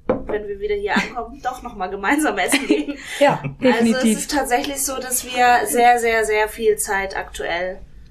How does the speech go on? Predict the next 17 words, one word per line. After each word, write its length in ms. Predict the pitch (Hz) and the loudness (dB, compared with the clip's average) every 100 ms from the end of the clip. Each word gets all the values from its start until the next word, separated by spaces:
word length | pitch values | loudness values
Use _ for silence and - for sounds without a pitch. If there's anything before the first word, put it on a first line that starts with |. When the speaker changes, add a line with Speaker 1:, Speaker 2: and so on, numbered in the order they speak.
| - | -6
Speaker 2:
Miteinander 380 | 208 202 196 190 | -4 -2 -4 -4
Speaker 1:
in-, 20 | |
Speaker 2:
verbringen. 240 | - 180 196 | -10 -10 -4
Speaker 1:
miteinander 480 | 214 196 185 185 165 | -2 0 -2 -6 -10
verbringen, 520 | 185 - 165 151 - - | -12 -12 -16 -18 -20 -18
wirklich. 380 | 165 - - - | -16 -14 -12 -10
Ich 160 | 208 226 | -8 -6
meine, 180 | 220 | -6
heute 240 | 226 220 233 | -4 -2 -4
ist 120 | 233 | -6
ein 100 | 208 | -10
Dienstag, 480 | 262 294 - 269 262 | -8 -8 -4 -6 -6
ist 120 | 233 | -2
auch 200 | 214 233 | -2 0
außer 260 | 226 - 254 | -2 -4 -4
der 120 | 226 | -2
Reihe. 420 | 233 240 262 294 | -2 -2 -4 -8